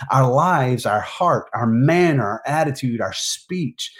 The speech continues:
our, our resource, everything about us has to be moving into Christ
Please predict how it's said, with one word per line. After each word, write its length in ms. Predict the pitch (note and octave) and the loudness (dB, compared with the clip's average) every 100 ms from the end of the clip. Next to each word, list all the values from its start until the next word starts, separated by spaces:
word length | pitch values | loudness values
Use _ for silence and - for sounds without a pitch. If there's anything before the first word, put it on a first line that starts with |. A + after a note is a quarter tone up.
| - - - | -20 -20 -4
our, 200 | C3 C3 | 0 0
our 320 | A#2 B2+ C3 | 0 2 4
resource, 420 | C#3 F#3 - A#2 - | 4 2 -2 -4 0
everything 720 | F3+ F#3+ G3 F3 C3+ D#3 D#3 | 0 0 0 -2 -2 -2 0
about 500 | G#2 G2 A#2 C#3+ E3 | -2 -2 0 0 0
us 360 | E3+ F3+ - - _ - | -2 -4 -6 -16 _ -4
has 180 | D#3 C#3+ | -2 -2
to 80 | D3 | 0
be 140 | C3 | 2
moving 880 | A#2 B2+ C#3+ C#3+ C#3 C#3 C#3 C#3 C3+ _ _ _ | 4 4 4 4 4 4 4 2 -2 _ _ _
into 760 | C#3 C3+ C3+ C3+ - B2 A#2 A2 | 2 6 6 4 2 0 0 -2
Christ 600 | - C3 A#2 A2 - | -4 -2 -2 -2 -8